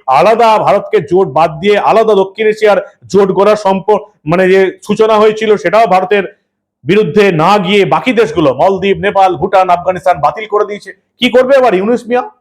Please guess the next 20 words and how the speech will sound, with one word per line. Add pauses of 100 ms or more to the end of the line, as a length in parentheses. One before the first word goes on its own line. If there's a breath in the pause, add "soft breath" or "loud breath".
(540)
ভোট
করাতে
হবে,
দেশের
মধ্যে
চাপ
বাড়ছে, (840)
আর
ভারতের
সাহায্য
চাই। (280)
বাণিজ্য
বন্ধ
হয়ে
গেছে,
বাংলাদেশিরা
আর
কয়েক
মাসের
মধ্যে